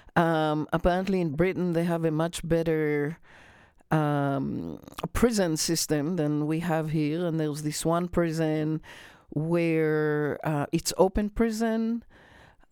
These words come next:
and, uh, people are given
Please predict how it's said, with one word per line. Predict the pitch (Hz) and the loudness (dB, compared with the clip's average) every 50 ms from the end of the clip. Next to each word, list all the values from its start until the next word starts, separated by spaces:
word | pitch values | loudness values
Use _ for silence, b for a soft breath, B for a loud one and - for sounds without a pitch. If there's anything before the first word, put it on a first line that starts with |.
| _ _ _ _ _ - | _ _ _ _ _ 0
and, | - 175 175 170 165 160 160 156 156 156 156 156 151 147 151 - - | 0 2 2 2 2 2 2 2 0 0 0 -2 -2 -4 -6 -4 -2
uh, | 175 170 165 160 156 156 156 151 | 0 0 2 2 2 0 0 0
people | - - 196 190 - 214 214 208 208 - | 0 0 0 2 4 2 4 4 2 2
are | - 175 165 | 0 -2 0
given | 160 175 185 180 185 190 185 180 180 185 - | 0 0 2 2 2 2 2 2 0 0 -2